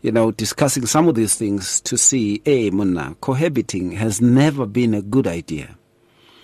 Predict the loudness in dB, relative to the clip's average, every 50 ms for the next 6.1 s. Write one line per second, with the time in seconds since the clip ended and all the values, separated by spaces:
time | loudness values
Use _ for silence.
0 | _ _ _ _ _ _ _ -2 0 2 2 4 2 4 4 2 2 0 -4 -6
1 | -6 -4 -4 -4 -4 -6 -2 -2 0 0 2 4 4 2 2 0 -2 -2 -2 -4
2 | -4 -4 -4 -2 0 2 2 2 0 -2 -4 -6 -8 -4 -2 -2 -2 -2 -2 -2
3 | -2 -2 -2 -6 -6 -4 -2 -2 -2 -2 -2 -2 -2 -2 -2 -2 -4 -4 -4 -2
4 | -2 -2 -2 -4 -4 -4 -6 -6 -6 -8 -10 -8 -8 -6 -6 -4 -2 0 2 2
5 | 2 2 0 0 0 0 0 0 -2 -4 -6 -6 -6 -8 -10 -10 -12 -14 -14 -14
6 | -16 -20